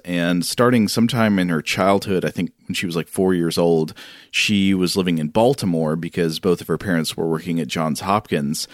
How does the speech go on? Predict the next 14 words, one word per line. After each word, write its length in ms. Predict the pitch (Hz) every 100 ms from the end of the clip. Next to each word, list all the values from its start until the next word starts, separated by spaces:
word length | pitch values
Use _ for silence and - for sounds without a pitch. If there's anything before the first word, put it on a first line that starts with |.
| - -
And 180 | 104 101
according 360 | 95 160 160
to 80 | 123
her 120 | 113
bio 300 | 101 101 107
on 140 | 98 92
I 100 | 92
M 140 | 95
D 220 | 90 85
B, 60 | 76 _ _
I 100 | -
M 120 | 107 90
D 120 | 87
B, 440 | 110 113 101 90